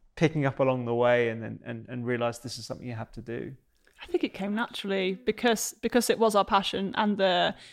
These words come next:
Speaker 2: the business naturally has its own story. I think the nature of taking fishing nets from the ocean, transforming that into material and putting it on women's bodies as they can wear in the ocean, I feel like that naturally in itself come, comes with its own story. So for us,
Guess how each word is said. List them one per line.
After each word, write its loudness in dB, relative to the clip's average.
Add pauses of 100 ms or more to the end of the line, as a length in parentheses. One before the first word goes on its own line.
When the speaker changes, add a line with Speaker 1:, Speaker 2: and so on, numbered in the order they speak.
(160)
Speaker 2:
the 6
business 6
naturally 2
has 2
its 2
own 2
story. 0
I 0
think -2 (160)
the 0
nature 0
of -4
taking -4 (420)
fishing 6
nets 0
from -2
the -2
ocean, 0 (300)
transforming 2
that 2
into -4
material 0
and -4
putting -2
it -4 (120)
on 2
women's 4
bodies 2
as -12
they 0
can -4
wear 4
in -2
the -4
ocean, -4
I -6
feel -2
like 6
that 8
naturally 2
in 2
itself 2
come, -4 (220)
comes 2
with 0
its -2
own 0
story. 2
So 2
for -2
us, 4